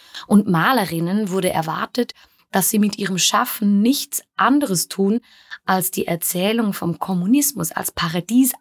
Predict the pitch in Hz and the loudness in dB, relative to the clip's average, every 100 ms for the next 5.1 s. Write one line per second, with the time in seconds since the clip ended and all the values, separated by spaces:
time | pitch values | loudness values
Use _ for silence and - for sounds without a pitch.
0 | - 202 - - 196 214 160 151 160 170 | -4 -4 -4 -4 -2 0 0 0 -2 -2
1 | 160 - - - - - - - _ _ | -2 -4 -6 -10 -12 -14 -18 -18 _ _
2 | _ _ _ _ _ _ - - 226 262 | _ _ _ _ _ _ -10 0 2 2
3 | 269 254 202 - 190 202 214 233 196 185 | 0 -6 -6 -4 -2 0 -2 -4 -4 -4
4 | 185 180 196 190 - - - - - - | -4 -2 -2 -2 -6 -6 -6 -10 -10 -14